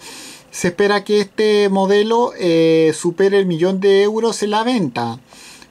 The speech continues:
Bueno, algo así como, algo así como, eh, tres millones de pesos chilenos. Y bueno, bueno,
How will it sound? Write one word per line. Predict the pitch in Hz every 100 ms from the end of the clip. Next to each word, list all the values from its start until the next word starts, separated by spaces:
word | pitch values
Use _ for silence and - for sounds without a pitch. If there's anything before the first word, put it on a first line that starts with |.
| -
Bueno, | 190 165 143
algo | 180 190
así | 175 - 208
como, | 185 180 170 160 151 147 139 135 120 107 - - _ _ _ _ _ _ _ _ _ - - - _ -
algo | 175 185
así | 190 - 196
como, | 185 175 165 160 156 151 143 139 131 - _ _ _
eh, | 156 131 127 123 120 120 120 -
tres | - 185
millones | 202 196 214 214
de |
pesos | 208 196 202
chilenos. | - 247 233 143 156 208 -
Y | 208
bueno, | 214 165 117 113 - _ - - _ _ _ _ _ _ _ _ _ _ _ _ _ _ _ -
bueno, | 180 160 135